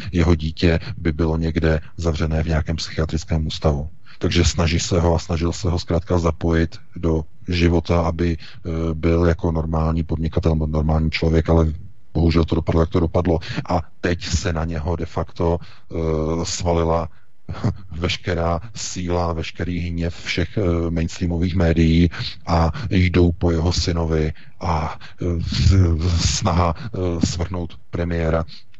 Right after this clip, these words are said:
kvůli tomu, eh, že chce jenom ochránit svého syna. To je zk-, to je straš-, to je zkrátka něco úplně, něco neuvěřitelného a já v téhleté chvíli jenom, je úplně z toho špatně, protože, eh, já jsem,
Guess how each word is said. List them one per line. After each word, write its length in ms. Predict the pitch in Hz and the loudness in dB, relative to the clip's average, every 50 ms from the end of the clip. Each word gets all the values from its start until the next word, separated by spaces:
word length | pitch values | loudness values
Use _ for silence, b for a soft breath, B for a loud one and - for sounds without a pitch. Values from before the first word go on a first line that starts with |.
| - 85 | -6 -2
kvůli 180 | 85 82 82 | -2 0 0
tomu, 360 | - - 82 80 80 80 78 B B B B B - | 0 -2 -2 0 -2 -2 -4 B B B B B -10
eh, 300 | - 92 85 82 82 85 | -6 -6 -2 0 0 0
že 400 | 82 80 82 82 80 78 80 78 71 69 - - | 2 4 4 4 4 4 2 0 -2 -6 -8 -10
chce 240 | - - - - | -10 -4 0 0
jenom 240 | 87 80 80 80 80 | 2 2 2 0 -2
ochránit 460 | 78 - - - 87 82 82 82 80 | -4 -4 -2 0 2 2 2 2 2
svého 280 | - - 85 80 76 71 | 2 2 4 2 2 0
syna. 320 | - - - 80 80 76 76 B B B B 107 | -2 -4 -4 -2 -2 -2 -4 B B B B -4
To 80 | - 92 | -2 0
je 40 | 85 | 0
zk-, 360 | - - - - - - - | 2 0 -2 -4 -6 -2 0
to 80 | - 98 | 0 0
je 40 | |
straš-, 320 | - - - 95 92 - - - 104 | 2 2 2 2 2 2 0 -4 -2
to 60 | 110 | -2
je 40 | 120 | -2
zkrátka 380 | - - 110 101 95 - - 95 | 0 0 0 0 2 0 0 0
něco 240 | 95 95 - - 107 | 0 -2 -2 -4 -6
úplně, 460 | - 120 110 - - 104 101 92 90 | -6 -6 -4 -2 0 2 2 2 0
něco 440 | 87 90 90 101 110 104 - - 92 | 0 -2 -4 -4 -4 -2 -2 0 0
neuvěřitelného 960 | 87 92 98 95 90 85 90 85 - - 85 82 82 80 80 78 78 78 78 | 2 2 2 2 2 0 0 -2 -4 -2 -2 0 0 2 2 2 0 0 0
a 80 | 80 80 | 0 2
já 340 | 80 80 80 80 82 82 82 | 2 2 2 2 2 0 0
v 120 | 80 - | -2 -4
téhleté 380 | - - 92 87 92 92 90 85 | -4 -2 0 0 0 0 -2 -4
chvíli 360 | - - 90 87 85 85 87 | -4 -2 0 0 2 2 2
jenom, 400 | 82 82 85 85 85 85 85 78 73 - - - - - - - - - - - - - - - | 2 2 2 0 0 -2 -2 -4 -6 -10 -14 -14 -14 -14 -14 -14 -14 -14 -14 -14 -14 -14 -6 0
je 140 | 98 92 92 | 2 4 4
úplně 340 | 98 98 - 101 98 98 92 | 4 4 4 4 4 4 2
z 80 | - | 2
toho 180 | - 107 101 101 | 2 4 4 4
špatně, 500 | - - - 101 98 - 92 87 82 82 B B B B B B B B B - | 4 2 0 0 0 0 -2 -2 -2 -2 B B B B B B B B B -4
protože, 520 | - 98 92 - 101 95 95 98 92 90 87 B B B - - | -2 -2 -2 -2 -2 -2 0 0 0 0 -2 B B B -12 -8
eh, 40 | - 95 95 92 90 87 87 85 85 90 95 92 - | -6 -2 0 0 0 0 0 -2 -6 -8 -10 -12 -10
já 300 | - 101 98 95 92 95 | -6 -2 0 2 2 2
jsem, 320 | 98 - - 113 110 107 | 2 0 0 0 0 -2